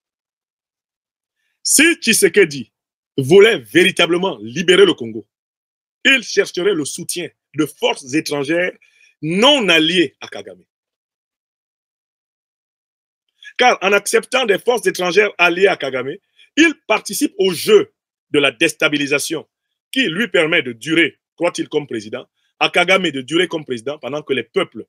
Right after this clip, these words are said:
rwandais et congolais souffrent. Vous comprenez ?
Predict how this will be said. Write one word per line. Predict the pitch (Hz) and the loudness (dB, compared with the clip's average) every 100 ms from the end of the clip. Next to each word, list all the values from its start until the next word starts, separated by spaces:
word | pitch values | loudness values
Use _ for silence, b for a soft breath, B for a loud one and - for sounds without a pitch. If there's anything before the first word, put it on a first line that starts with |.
| - | -14
rwandais | - 123 123 135 120 | -8 -6 -2 -2 -2
et | |
congolais | - 104 107 113 | -8 -10 -8 -8
souffrent. | - 101 _ _ _ _ _ _ _ _ _ _ _ _ _ _ _ _ _ _ _ _ _ _ _ _ _ - | -12 -18 _ _ _ _ _ _ _ _ _ _ _ _ _ _ _ _ _ _ _ _ _ _ _ _ _ -6
Vous | 156 | -4
comprenez ? | 139 131 127 143 | -2 -4 -6 -8